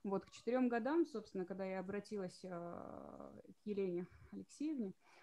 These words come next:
а, вот, у меня уже ребенок взрослый. Управляться, справляться с ним стало, я, мне стало справляться с ним сложнее. А, то есть он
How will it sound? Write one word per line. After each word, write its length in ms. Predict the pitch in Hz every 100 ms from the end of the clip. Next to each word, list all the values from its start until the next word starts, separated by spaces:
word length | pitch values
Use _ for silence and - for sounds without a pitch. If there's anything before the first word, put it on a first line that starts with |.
| - - - _ _ - - -
а, 320 | - 233 220
вот, 280 | 208 214 214
у 40 |
меня 300 | 220 247 311
уже 520 | 277 202 254 254 247 220 - - - - - -
ребенок 440 | 220 214 277 240 - - - -
взрослый. 600 | 202 180 - 240 254 247 - - - - -
Управляться, 640 | 208 226 240 277 277 - -
справляться 500 | 240 240 294 294 -
с 100 | 185
ним 120 | 175
стало, 680 | - 214 220 196 - 185 180
я, 240 | 185 190
мне 480 | 196 202 214 220 175 - - -
стало 240 | 185 170
справляться 500 | 170 - 185 180 -
с 100 | 170
ним 160 | 180 180
сложнее. 680 | - 185 170 165 170 208 214 - - - - _
А, 220 | - 95 92
то 120 | 95
есть 140 | 87
он 260 | 90 92